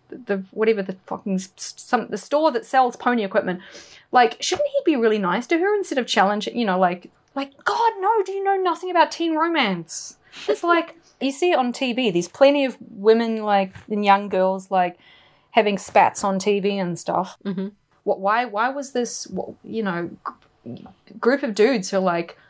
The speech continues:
Speaker 1: "But girls are nice to each other and they give each," and then, then remember in the nineties there was that girl game kind of phase briefly in the nineties where it's like, you'd have games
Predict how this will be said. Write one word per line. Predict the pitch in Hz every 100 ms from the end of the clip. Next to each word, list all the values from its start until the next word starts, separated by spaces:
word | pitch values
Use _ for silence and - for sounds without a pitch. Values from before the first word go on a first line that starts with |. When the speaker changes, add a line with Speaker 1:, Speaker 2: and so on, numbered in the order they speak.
| _ -
Speaker 1:
"But | 349 -
girls | 453 453
are | 302
nice | 240 320 480
to | -
each | 277 -
other | 208 208
and | 208 214
they | 208
give | 277 330
each," | -
and | 285 320
then, | 311
then | 403 392
remember | 294 392 480 466
in |
the | 285
nineties | 262 269 302 294
there | 285
was | 254
that | 208
girl | 220 233
game | 247 226 226 233
kind | 226 220
of | 208 190
phase | 240 226 233 208
briefly | 214 208 240
in | 214
the | 196
nineties | 202 202 202 202 196
where | 190
it's | 190
like, | 208 190 185 185 -
you'd | 247
have | 233 233
games | 220 226 233 233 226 -